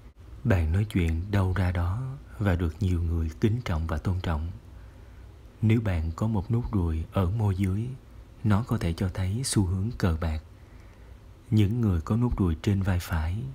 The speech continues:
được biết đến là người quản lý tài chính rất tốt. Họ cũng biết cách sử dụng tài nguyên của mình một cách khôn ngoan. Vì vậy, nếu bạn có một nút ruồi trên vai phải, hãy yên tâm rằng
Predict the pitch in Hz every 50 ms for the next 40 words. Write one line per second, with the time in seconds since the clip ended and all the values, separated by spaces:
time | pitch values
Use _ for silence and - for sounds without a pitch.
0 | - - - 110 98 87 - 110 110 107 - 101 98 95 117 120 104 87 90 90
1 | 82 76 - - 92 82 90 104 101 110 113 - 95 80 - - 98 107 113 120
2 | 120 - - 104 107 127 131 - - - - - - - - - - - - -
3 | - - - - - - 104 87 85 - - 90 90 101 120 123 - - 120 -
4 | - 110 92 95 101 90 82 80 - - 90 85 82 82 92 98 87 87 - 101
5 | 98 98 90 82 85 82 78 - - 110 - - - 107 95 92 92 95 90 90
6 | 92 90 87 - - - - - - - - - - - 107 98 82 - 87 80
7 | 76 80 82 - - - - - - - - - - - - - 123 127 127 113
8 | 98 85 80 80 - 110 113 110 92 - 110 117 117 - - 107 90 87 80 78
9 | - - - 101 92 95 90 98 92 90 - - 87 76 80 87 101 135 131 -
10 | - - - - - - 92 98 - - 113 101 87 - - 92 92 95 95 87
11 | 85 85 80